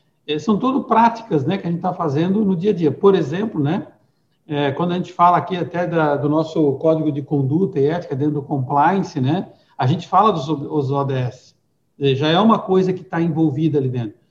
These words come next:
Eu falava ontem aqui com a nossa pessoa do, da gestão de pessoas aqui, né, ela tá participando também, ela tá ativa aí no, no,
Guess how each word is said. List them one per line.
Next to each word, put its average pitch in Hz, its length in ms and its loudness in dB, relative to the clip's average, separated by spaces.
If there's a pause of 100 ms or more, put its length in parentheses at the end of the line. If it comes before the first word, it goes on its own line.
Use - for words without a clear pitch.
(200)
Eu 143 100 0
falava 160 800 2 (680)
ontem 175 420 2
aqui 131 180 -8
com - 120 -8
a 156 60 0
nossa 156 260 -4
pessoa 160 340 -6
do, 143 220 -2
da 139 160 -2
gestão 143 340 -2
de 151 80 0
pessoas 143 540 0
aqui, 196 480 -4 (480)
né, 156 340 0
ela 143 580 2
tá 165 160 -2
participando 170 640 -4
também, 147 380 -2
ela 139 160 -2
tá 143 160 -2
ativa 151 420 -6
aí 143 140 2
no, 135 220 0
no, 120 540 -8